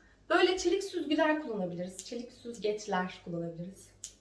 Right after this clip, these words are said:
Buna benzer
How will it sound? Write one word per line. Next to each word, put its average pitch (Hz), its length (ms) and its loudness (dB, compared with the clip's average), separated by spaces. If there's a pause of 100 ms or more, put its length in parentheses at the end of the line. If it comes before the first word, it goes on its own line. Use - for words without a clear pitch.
(2250)
Buna 220 120 2
benzer 175 360 -4